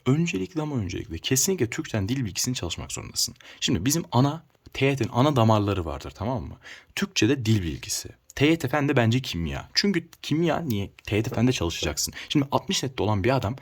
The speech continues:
bak şöyle yanlış anlama, gerçekten dalga geçmek için söylemiyorum. Altmış nette olan bir adam matematiği tam yapamaz. Ve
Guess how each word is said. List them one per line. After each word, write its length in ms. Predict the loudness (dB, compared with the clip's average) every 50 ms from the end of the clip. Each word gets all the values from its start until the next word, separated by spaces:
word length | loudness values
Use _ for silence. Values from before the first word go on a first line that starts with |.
| -14 -6 -2
bak 160 | -2 -2 -2 -4 _ _ _ _
şöyle 300 | -4 -2 0 0 0 -2 -4 _ _ -2
yanlış 300 | 2 4 6 6 6 6
anlama, 240 | 6 6 4 2 2
gerçekten 340 | 0 0 -2 -2 -4 -4 -2
dalga 140 | -2 0
geçmek 240 | 0 0 -2 -2 -4
için 100 | -4 -2
söylemiyorum. 380 | -2 0 0 0 -2 -4 -6 -10 -12 -12 -12 -8 -4
Altmış 240 | -4 -4 -4 -2 -4
nette 180 | -2 0 2
olan 220 | 4 6 6 6 4
bir 80 | 2 2
adam 260 | 0 0 0 0 -6 -8 -14 -20 -12 -2 2
matematiği 500 | 2 2 4 2 0 0 0 -2 -4 -2
tam 200 | 0 2 2 2
yapamaz. 420 | 2 0 -2 -6 -6 -6 -8 -10 -12 -14 -18 -8 4 6
Ve 80 | 6 6